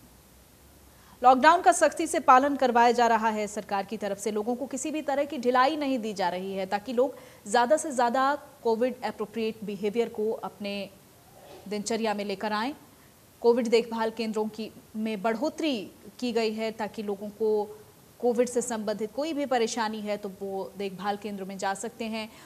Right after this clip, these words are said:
कोविड संक्रमण आकलन के लिए एक सर्वे भी तैयार किया गया है, ताकि actual जो position है, जो स्थिति है,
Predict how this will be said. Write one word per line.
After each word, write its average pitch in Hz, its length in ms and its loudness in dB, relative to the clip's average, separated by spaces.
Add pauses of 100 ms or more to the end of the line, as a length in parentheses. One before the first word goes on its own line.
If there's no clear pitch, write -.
(120)
कोविड 285 260 4
संक्रमण 262 500 -2
आकलन 240 500 -2
के 269 100 -6
लिए 262 120 -2
एक 254 220 -4
सर्वे 311 360 0
भी 254 140 -2
तैयार 196 380 -2
किया 185 200 -8
गया 175 180 -6
है, 196 140 -6
ताकि 240 280 -4 (120)
actual 262 360 -4
जो 254 120 0
position 208 440 -6
है, 202 200 -6
जो 208 140 -6
स्थिति 220 340 -8
है, 202 240 -4